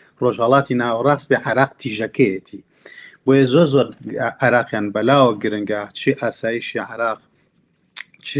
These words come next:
سەقامگیری عێراق و چی گەشەی ئابووری عێراق. و ئەیانەوێ هەر چۆنێکیان کردووە، ئە، هاوڕێتی بکەن بە هەر نرخێک بووە لە قەیرانەکانی بێتە دەرەوە.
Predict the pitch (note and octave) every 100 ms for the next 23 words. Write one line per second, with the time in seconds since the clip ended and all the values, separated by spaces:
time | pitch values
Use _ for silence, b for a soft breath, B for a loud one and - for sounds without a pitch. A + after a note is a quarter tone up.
0 | C3 - A2+ - A2+ G#2 A2 A#2+ G#2 G#2+
1 | C3 B2+ B2 - C3 A#2+ A2+ C#3+ A#2 G#2+
2 | G2 A2+ A#2+ G#2+ A#2 B2 - B B B
3 | B B - A#2 A2+ A2 A2 A2+ A#2+ -
4 | B2+ A#2 A#2 C3 C#3 - C3 - E3+ D3+
5 | C#3 C3 B2 C3+ B2 C3 C#3+ D3 C#3+ B2+
6 | A#2 A#2 _ b b - B2+ A#2 B2+ B2
7 | - D3 C#3 C#3 C3+ B2 B2+ - F#3 E3
8 | C#3 - B2+ - C3+ C3+ C3 - A#2 A2+
9 | A2 A2 B2 A#2+ A#2+ C3+ C3 F#2 G2 G2
10 | G2+